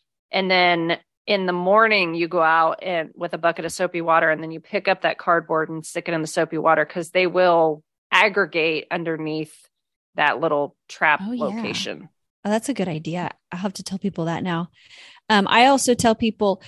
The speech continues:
Speaker 2: to, although it sounds counterintuitive, using a lot of mulch can, um, give them more harborage under the soil or around the soil. So if you, if you wanna do mulch, do, like,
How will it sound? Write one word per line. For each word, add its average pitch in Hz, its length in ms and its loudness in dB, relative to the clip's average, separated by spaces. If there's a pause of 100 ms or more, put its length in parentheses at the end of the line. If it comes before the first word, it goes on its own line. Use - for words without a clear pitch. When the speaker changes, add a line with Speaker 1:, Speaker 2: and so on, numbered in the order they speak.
(500)
Speaker 2:
to, 226 420 2 (300)
although 214 280 6
it - 120 2
sounds 220 240 0
counterintuitive, 214 800 -4
using 208 380 -4
a - 100 -6
lot 185 200 -2
of 180 120 -6
mulch 175 460 -2 (100)
can, 196 400 -2
um, 160 460 -4 (180)
give 196 160 0
them 190 140 2
more 180 180 2
harborage 190 600 0 (260)
under 208 500 0
the 220 120 -2
soil 262 720 0
or 202 160 0
around 190 280 -4
the 226 80 -6
soil. 226 360 -2
So 202 180 -6
if 196 120 -8
you, 196 220 -6
if - 160 -4
you 202 120 2
wanna 220 220 2
do 202 160 0
mulch, 190 320 -4
do, 185 160 -4
like, 160 300 -4